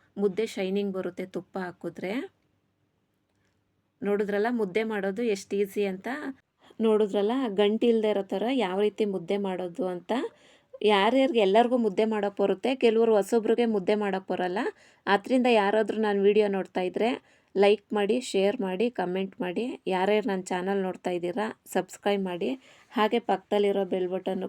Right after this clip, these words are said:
ಕೂಡ ಕ್ಲಿಕ್ ಮಾಡಿ. ನೋಡಿ, ಮುದ್ದೆ ರೆಡಿಯಾಗಿದೆ. ಸ್ವಲ್ಪನೂ ಗಂಟಾಗಿಲ್ಲ, ನೀಟಾಗಿ ಬಂದಿದೆ. ಅವಾಗಿನ ಕಾಲದಲ್ಲಿ ಈ ಥರ ಪಾತ್ರೆಯಲ್ಲಿ ಸ್ವಲ್ಪ ಈ ಥರ ಮುದ್ದೆ ಉಳಿದಿದ್ರೆ ಸ್ವಲ್ಪ ನೀರು ಹಾಕ್ಬಿಟ್ಟು ಹಸಿಮೆಣ್ಸಿನ್ಕಾಯಿ, ಕೊತ್ತಂಬರಿ ಸೊಪ್ಪು,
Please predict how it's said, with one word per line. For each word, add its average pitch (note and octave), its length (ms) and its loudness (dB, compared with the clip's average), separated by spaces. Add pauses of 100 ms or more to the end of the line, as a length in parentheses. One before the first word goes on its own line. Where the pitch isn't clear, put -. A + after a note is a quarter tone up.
ಕೂಡ G#3 140 0 (260)
ಕ್ಲಿಕ್ F#3+ 300 0
ಮಾಡಿ. F3+ 180 -4 (180)
ನೋಡಿ, G3 200 2 (480)
ಮುದ್ದೆ G3+ 260 4 (120)
ರೆಡಿಯಾಗಿದೆ. F#3 680 0 (1080)
ಸ್ವಲ್ಪನೂ A3+ 540 4 (400)
ಗಂಟಾಗಿಲ್ಲ, G3 640 2 (300)
ನೀಟಾಗಿ G#3 420 4
ಬಂದಿದೆ. F3+ 420 -2 (560)
ಅವಾಗಿನ G#3 540 -4
ಕಾಲದಲ್ಲಿ A3 480 -2 (140)
ಈ - 100 0
ಥರ G3 120 -4 (180)
ಪಾತ್ರೆಯಲ್ಲಿ G#3+ 440 -4
ಸ್ವಲ್ಪ F#3+ 240 -2 (120)
ಈ - 100 -4
ಥರ G3+ 80 -4 (260)
ಮುದ್ದೆ F3+ 300 0
ಉಳಿದಿದ್ರೆ F#3 540 0 (500)
ಸ್ವಲ್ಪ A3 240 0 (160)
ನೀರು A3 240 2
ಹಾಕ್ಬಿಟ್ಟು F#3+ 480 -6
ಹಸಿಮೆಣ್ಸಿನ್ಕಾಯಿ, G3+ 840 -6 (140)
ಕೊತ್ತಂಬರಿ G3 520 -2
ಸೊಪ್ಪು, G3+ 360 -8